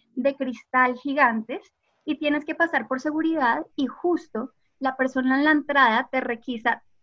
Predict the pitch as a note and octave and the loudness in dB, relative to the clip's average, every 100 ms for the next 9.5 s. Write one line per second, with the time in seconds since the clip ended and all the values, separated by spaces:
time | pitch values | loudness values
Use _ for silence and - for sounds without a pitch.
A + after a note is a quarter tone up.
0 | _ _ C#4+ C#4+ C#4 D#4 C#4 C4 A3+ G#3+ | _ _ 2 2 2 -2 -2 -6 -6 -6
1 | G3 - - _ A3+ A3 B3 B3 C4 A3 | -8 -10 -20 _ -10 -6 -6 -6 -8 -4
2 | A3 C4+ C#4 C4 B3+ F#3+ - - _ _ | 0 2 2 -2 -2 -4 -6 -20 _ _
3 | _ _ _ _ - C#4 D#4 D4+ D#4 D#4+ | _ _ _ _ -10 -4 0 2 4 4
4 | D4 B3+ C4+ D4 B3+ A3 A3 A#3 A3 B3 | 4 4 -2 -2 -2 0 -2 0 0 0
5 | B3+ C4 A3 A3 C#4 C4 C4+ B3+ B3 C4 | 4 4 4 -4 -6 -6 -4 -4 -6 -4
6 | C#4+ D4 D4 C4 B3+ B3+ B3 C#4 C#4+ C#4 | -4 -2 -2 -4 -6 -6 0 2 4 4
7 | C4+ C4 C4 C4+ C#4+ D#4+ E4 D#4 B3 A#3 | 4 4 4 2 2 0 0 0 0 0
8 | A#3+ A#3+ C4+ C#4 C4+ A#3 G#3 G#3+ B3+ B3+ | -2 -2 -4 0 0 0 -2 -4 -4 -2
9 | C4 C#4+ D4+ A3+ | -2 0 0 -2